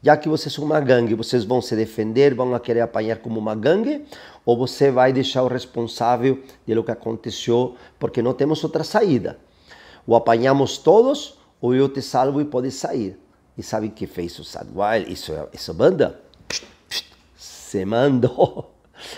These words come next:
Bom, eu acho que ele fez certo, porque tínhamos outros shows e não queríamos ter problemas. Então, Renato, conta essa história pra gente.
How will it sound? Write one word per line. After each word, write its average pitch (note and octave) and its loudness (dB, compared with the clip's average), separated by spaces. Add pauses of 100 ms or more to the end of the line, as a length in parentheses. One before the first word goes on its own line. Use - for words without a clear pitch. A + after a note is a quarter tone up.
(240)
Bom, B2+ 4
eu C3+ 4
acho - -2
que - 2
ele C3 4
fez A#2+ -2
certo, B2+ 2 (240)
porque A#2 0
tínhamos C3 -2
outros G2+ -8
shows A#2+ 2
e A2 -6
não A2+ -2
queríamos A2 -2
ter G#2 -4
problemas. E2 -6 (420)
Então, D#3+ 4 (180)
Renato, D3 0
conta F#3+ 0
essa E3 0
história C3 2
pra A2+ -4
gente. C3 -4